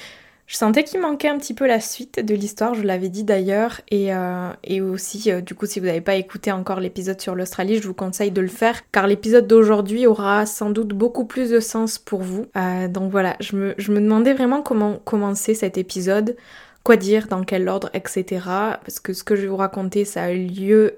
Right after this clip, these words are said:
euh, il y a plus de deux ans maintenant. Alors j'ai eu la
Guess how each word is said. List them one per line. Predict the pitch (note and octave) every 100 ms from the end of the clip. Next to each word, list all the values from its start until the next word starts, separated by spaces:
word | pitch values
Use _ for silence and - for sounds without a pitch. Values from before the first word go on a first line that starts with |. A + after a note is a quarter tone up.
| -
euh, | F3 F3 E3+ -
il | F#3
y |
a | F3+ F3 _ _
plus | - A3
de | G#3
deux | F#3+ F#3+ F#3
ans | G3+
maintenant. | G3 F3+ F#3+ G#3 C#4+ - - - - - - _
Alors | G3 G#3
j'ai | G#3
eu |
la | A#3+